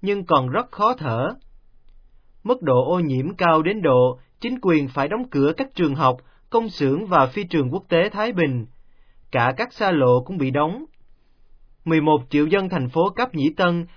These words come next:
được yêu cầu ở lại trong nhà. Mức độ ô nhiễm thật đáng lo âu. Bụi ô nhiễm tới mức một ngàn microgram trong mỗi mét khối. Theo Tổ chức Sức khỏe Thế giới, chỉ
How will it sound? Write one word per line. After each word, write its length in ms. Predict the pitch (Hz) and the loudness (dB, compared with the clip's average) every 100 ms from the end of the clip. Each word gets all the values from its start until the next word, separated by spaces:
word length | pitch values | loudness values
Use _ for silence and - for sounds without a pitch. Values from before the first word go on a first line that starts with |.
| - | -6
được 180 | 151 160 | -2 -2
yêu 140 | 240 | -2
cầu 300 | 240 180 147 | 0 2 4
ở 100 | 165 | 2
lại 200 | 190 131 - | 2 2 0
trong 220 | 202 196 | -4 -2
nhà. 380 | 170 143 123 113 - - _ - - - | -2 0 0 -4 -10 -20 _ -20 -20 -8
Mức 200 | 180 254 | -6 -2
độ 280 | 147 131 139 | 2 2 2
ô 80 | 175 | 0
nhiễm 280 | 135 131 | -2 -2
thật 220 | 175 165 151 | -4 -8 -4
đáng 240 | 151 175 | -4 -2
lo 200 | 202 170 | 0 2
âu. 400 | 160 156 151 143 - - - - _ | 4 2 0 -4 -12 -20 -20 -20 _
Bụi 240 | 160 156 165 | 0 2 4
ô 160 | 214 | 4
nhiễm 420 | 220 180 151 160 190 | 4 4 2 0 0
tới 240 | 208 208 247 | 2 4 2
mức 240 | 285 - | -2 -2
một 260 | 190 165 165 | -2 -2 0
ngàn 300 | 160 151 165 | 0 0 -2
microgram 720 | 196 180 196 180 185 185 180 | -2 -2 -2 2 0 0 -2
trong 280 | 208 190 147 | -2 0 0
mỗi 180 | 135 | 0
mét 240 | 156 208 - | 0 -2 -4
khối. 360 | 190 190 247 - - - _ - - - - - - - - | -2 0 -2 -6 -20 -20 _ -20 -20 -20 -20 -20 -20 -18 -4
Theo 340 | 185 180 180 175 | 0 2 0 0
Tổ 120 | 143 | -2
chức 200 | 123 147 | -2 -6
Sức 140 | 269 269 | -6 -2
khỏe 240 | 139 135 | 0 0
Thế 160 | 147 202 | 0 -2
giới, 460 | 175 196 240 277 - _ - | 0 0 -2 -4 -12 _ -2
chỉ 160 | 170 | 0